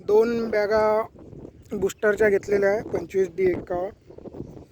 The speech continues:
चार बॅगा तुलसी कंपनीची कबड्डी आणि चार बॅगा आपण प्रभात कंपनीची सुपर हॉट, याप्रमाणे लागवड केलेली आहे.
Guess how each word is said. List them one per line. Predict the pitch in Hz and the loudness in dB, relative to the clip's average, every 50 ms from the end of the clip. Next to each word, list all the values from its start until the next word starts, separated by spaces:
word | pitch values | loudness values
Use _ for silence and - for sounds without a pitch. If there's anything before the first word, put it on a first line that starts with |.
| - - - - - - - - | -20 -20 -20 -20 -20 -20 -2 0
चार | 208 190 190 190 | 2 2 4 2
बॅगा | 185 185 196 190 190 196 196 190 | 2 4 4 4 4 4 2 2
तुलसी | 190 - - 190 185 359 - - 415 403 415 - - - 403 392 381 - - - - - - - | 0 2 0 0 0 -2 -6 -4 -2 0 0 0 0 0 -2 -4 -6 -8 -16 -20 -20 -18 -10 -6
कंपनीची | 202 190 180 180 202 190 196 190 185 196 190 | -4 -4 -2 -2 -2 0 0 0 0 -2 -2
कबड्डी | - 180 170 185 175 170 165 196 240 247 254 - - - - - - _ - - - - - _ - - - - | -2 0 0 0 -2 0 -2 -4 -4 -4 -8 -12 -16 -20 -20 -20 -20 _ -20 -20 -20 -20 -20 _ -20 -20 -18 -12
आणि | 180 175 185 190 185 185 180 | -8 -4 -2 -2 0 -2 -2
चार | - - 202 185 185 190 196 | -2 2 4 4 4 4 4
बॅगा | 185 190 185 185 190 | 2 0 0 0 -2
आपण | 185 175 175 208 254 | -4 -4 -4 -6 -8
प्रभात | - - - - - - - 185 185 175 196 202 - - | -8 -10 -16 -20 -20 -14 -4 -4 -2 0 0 -2 -2 -4
कंपनीची | - 180 175 - 180 170 175 170 - 220 | -10 -10 -8 -6 -6 -6 -6 -6 -6 -8
सुपर | - - 196 170 180 180 | -4 -4 -4 -2 -2 -4
हॉट, | 170 - 160 151 147 - - - - - - - - - - - _ - - - - - - - - - - - - 190 | -4 -4 -8 -10 -10 -12 -14 -14 -14 -14 -16 -18 -18 -18 -20 -20 _ -20 -20 -20 -20 -20 -18 -18 -18 -20 -20 -14 -6 -4
याप्रमाणे | 190 185 180 185 185 185 190 190 190 190 185 | -4 -2 -2 -2 -2 -2 0 0 0 0 0
लागवड | 185 175 170 180 180 185 | 0 0 -2 -2 -4 -2
केलेली | 185 190 185 180 180 180 180 170 | -4 -4 -4 -2 -2 -2 -4 -4
आहे. | 175 190 - | -6 -8 -12